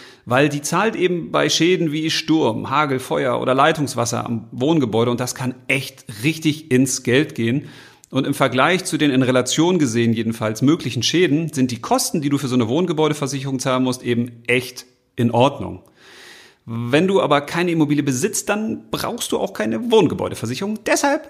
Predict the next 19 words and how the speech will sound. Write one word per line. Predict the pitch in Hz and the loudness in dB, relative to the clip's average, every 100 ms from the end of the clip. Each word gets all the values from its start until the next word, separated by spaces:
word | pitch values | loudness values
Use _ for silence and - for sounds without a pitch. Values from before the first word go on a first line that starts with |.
| - | -6
ist | - - - | -2 -2 -2
sie | 190 | -2
eben | 180 | -2
auch | - - | -4 -2
im | 151 | -2
gelben | 123 120 120 | 0 0 0
Bereich, | 113 104 131 - - - - 120 | -2 -2 -2 -6 -14 -20 -6 0
weil | 147 | 2
ich | 165 - | 2 2
in | 147 | 2
den | 127 127 | 4 2
grünen | 113 123 254 294 208 | 2 2 4 4 4
Bereich | 127 104 104 107 - | 2 0 -2 -4 -4
eben | 151 165 | -2 0
wirklich | 254 220 196 | -2 -2 -4
nur | 202 | -4
Produkte | - 147 185 185 151 | -2 -2 -2 -2 0
nehmen | 147 131 107 | 2 2 2
wollte, | 117 135 143 143 | 2 2 0 -2